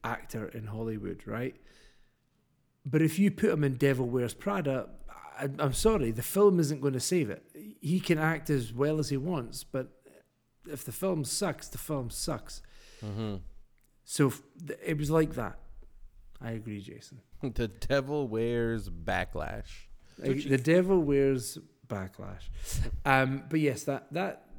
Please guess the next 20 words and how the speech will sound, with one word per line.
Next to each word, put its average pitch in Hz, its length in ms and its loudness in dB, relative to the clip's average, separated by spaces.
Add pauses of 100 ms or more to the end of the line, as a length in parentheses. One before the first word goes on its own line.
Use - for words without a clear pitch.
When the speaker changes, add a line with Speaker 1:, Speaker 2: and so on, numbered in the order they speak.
(320)
Speaker 1:
that 190 180 -4
leads 170 200 -2
us 147 160 0
perfectly - 640 -8
on 123 280 -6
to, 117 580 -4
uh, - 20 -8 (360)
my 131 180 0
favorite 151 560 2
moment 139 340 0
of 117 140 -8
the 120 60 -4
night, 127 360 -2
because 123 220 -6
I 151 100 -2
get 113 160 -6
to 113 100 -8
test 151 520 -2
you 123 420 -2
suckers - 1200 -2